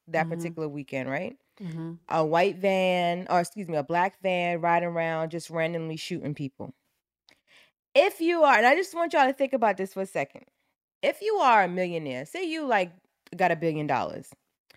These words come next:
Speaker 1: and
Speaker 2: Mm-hmm.
Speaker 1: you have a young child dying and needs a kidney, right?
Speaker 2: Mm-hmm.
Speaker 1: The only thing you can't sell, like, legally are human organs.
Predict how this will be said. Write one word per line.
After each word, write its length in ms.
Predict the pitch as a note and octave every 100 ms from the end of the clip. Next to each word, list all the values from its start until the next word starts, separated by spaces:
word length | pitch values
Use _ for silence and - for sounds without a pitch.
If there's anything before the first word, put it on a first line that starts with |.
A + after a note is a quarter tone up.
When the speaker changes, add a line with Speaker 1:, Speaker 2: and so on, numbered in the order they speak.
| -
Speaker 1:
and 120 | F3+ E3+
Speaker 2:
Mm-hmm. 80 |
Speaker 1:
you 140 | G#3+ C#4+
have 200 | C4 G3+
a 60 |
young 320 | F3+ G3 A3 A3
child 640 | G#3+ F3 D#3+ D#3 D3 C#3+ D#3+ _ _ _ _ _ _ _ _ D#3+
dying 580 | F#3 F3 E3 D#3+ D#3
and 160 | D3+ D3+
needs 560 | E3+ E3+ E3 D#3+ C#3 - - _ -
a 60 | E3+
kidney, 460 | - D#3+ C3 - - _ _ _ _ _ _ -
right? 360 | D#3+ F3 B3+ - E3+ _
Speaker 2:
Mm-hmm. 320 | F#3+ D#3 E3 D#3+ - _ _ _ _ _ _ _ _ _
Speaker 1:
The 100 | F3
only 240 | G#3 D#4+ G#4
thing 220 | F#4 D#4
you 140 | D4
can't 380 | D4 E4 D4+ C#4+
sell, 520 | - C#4 C4+ C4+ C4+
like, 300 | A#3+ A3+ G3
legally 640 | A3+ C4+ C4 B3+ C4 B3+ B3+ _ -
are 180 | A3+ B3
human 300 | A#3+ A#3+ G3
organs. 460 | E3 D#3+ B2+ -